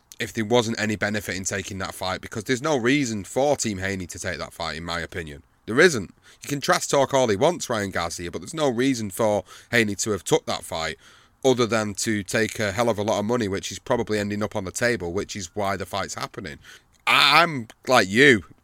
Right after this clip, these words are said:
You know, Ryan Garcia hasn't done anything enough in the sport for me to, to warrant getting these, these big fights. I mean, he's had the Tank fight now,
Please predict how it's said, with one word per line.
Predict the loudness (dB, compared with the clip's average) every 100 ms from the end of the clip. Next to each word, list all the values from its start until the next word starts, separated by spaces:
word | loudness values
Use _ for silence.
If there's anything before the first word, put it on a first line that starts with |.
| _ _
You | -6
know, | -4
Ryan | 0 0 2
Garcia | 0 0 -2 -2
hasn't | -2 -4 -6 -10 _ _
done | 2 4
anything | 2 0 -4 -4
enough | -2 -2 -2
in | -6
the | -6
sport | -6 -2 0 2 0 -2 -6 -20 -20 _ _ _
for | -6
me | 2 4 4 2 -2 -4
to, | -4 -2 -4
to | -4 -4
warrant | 2 4 4 0 -2
getting | 0 0 -4 -6
these, | -6 -4 -4 -6 -8
these | -10 -6
big | -2 -2
fights. | -2 -4 -4 -6 -8 -8
I |
mean, | -6 -6
he's | -4 -4
had | -4
the | -4
Tank | -2 -2 -4
fight | -6 -6 -6
now, | -12 -12